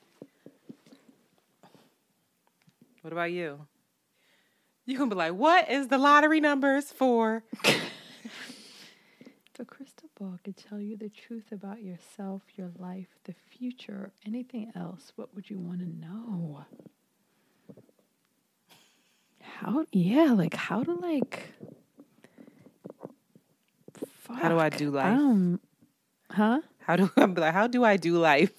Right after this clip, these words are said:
Speaker 1: <laughs>
Speaker 2: Exactly.
Speaker 1: How do I do it? <laughs>
Speaker 2: Like, how do I do this shit? And does it matter?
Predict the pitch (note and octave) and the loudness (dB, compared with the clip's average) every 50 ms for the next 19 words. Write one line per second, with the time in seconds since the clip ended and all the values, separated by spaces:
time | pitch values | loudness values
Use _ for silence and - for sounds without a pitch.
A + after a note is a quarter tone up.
0 | - _ _ - C4 - - - A#3 A3+ G3+ G#3+ G#3 A#3 B3+ C4 B3+ - - B3 | -20 _ _ 2 2 2 2 0 0 2 4 4 4 6 8 6 6 6 6 2
1 | A#3 - - F#3+ F#3+ - F#3+ F#3 F3+ E3+ - - F#3 _ _ _ _ _ _ - | 2 2 2 0 0 0 -2 -4 -6 -8 -10 -12 -12 _ _ _ _ _ _ -2
2 | F#3+ G3+ A3 A#3+ A3 G3 F#3 F#3 F3+ E3+ D3 C3+ C3+ - - - - - _ - | 0 0 0 2 0 -2 0 0 0 2 2 0 0 -2 -6 -12 -12 -12 _ -10
3 | - G3 F#3 - - G#3 A3+ C4 C#4 D4 D4 A3 - - F3+ F#3+ A#3+ C#4 C4 G3+ | -10 -10 -10 -6 -4 -4 -2 0 0 0 -2 -2 -2 0 0 0 0 0 -2 -2
4 | F3 D#3+ E3 E3 - - - - - - - - - - _ _ _ _ _ _ | -2 -2 -2 -2 -6 -10 -16 -14 -10 -8 -8 -8 -8 -10 _ _ _ _ _ _
5 | _ _ - - _ _ _ _ _ _ _ - G3+ F#3+ F3 F#3+ G3+ G#3+ A#3 A3 | _ _ -20 -20 _ _ _ _ _ _ _ 2 4 4 6 4 4 4 2 2
6 | G3 E3+ D3+ D3+ D#3 F#3 A#3 B3 G3 E3 D3 C#3+ D3 D#3+ | 2 0 0 0 0 2 2 2 2 2 0 -2 -6 -10